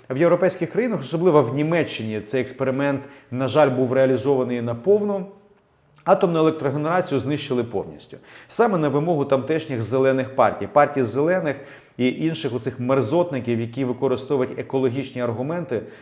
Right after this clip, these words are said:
еко-, екологісти такі, знаєте, це не екологи, це екологісти, які просто екологічну тему використовують для своєї політичних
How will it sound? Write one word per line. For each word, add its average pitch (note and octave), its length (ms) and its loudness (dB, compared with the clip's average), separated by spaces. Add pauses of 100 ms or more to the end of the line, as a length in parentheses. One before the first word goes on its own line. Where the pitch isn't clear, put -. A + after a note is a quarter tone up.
(120)
еко-, C#3 560 2
екологісти D3 920 0
такі, G2 260 -10
знаєте, B2+ 300 -4
це C#3 140 -6
не D3+ 140 -2
екологи, D#3+ 380 2
це - 160 -2
екологісти, C#3+ 680 -2
які A#2+ 160 -8
просто D3 300 -4
екологічну C#3 680 -4 (380)
тему F#3+ 260 2
використовують C3 600 0
для B2 80 -2
своєї C#3+ 480 -2
політичних C3+ 760 -2